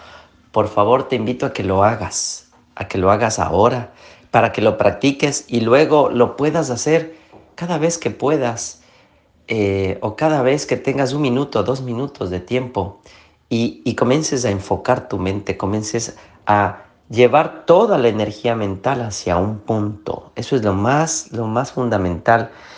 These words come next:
que, que logres generar un entrenamiento tal de tu mente con lo, con el tiempo, que sea sencillo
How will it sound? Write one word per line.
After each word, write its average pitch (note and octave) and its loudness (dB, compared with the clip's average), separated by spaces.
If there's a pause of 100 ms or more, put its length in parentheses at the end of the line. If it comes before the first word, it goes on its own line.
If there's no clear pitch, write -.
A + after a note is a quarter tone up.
(300)
que, - 4 (380)
que C3 2
logres C#3+ 4
generar A#2 4
un C3+ 0
entrenamiento A2 2
tal C#3+ 0
de B2+ 0
tu G#2 -6
mente A2+ 0
con F#2+ -2
lo, F2+ -2
con G2 -2
el F2 -2
tiempo, C3 0 (280)
que B2 2 (520)
sea D3+ 0
sencillo A2 -4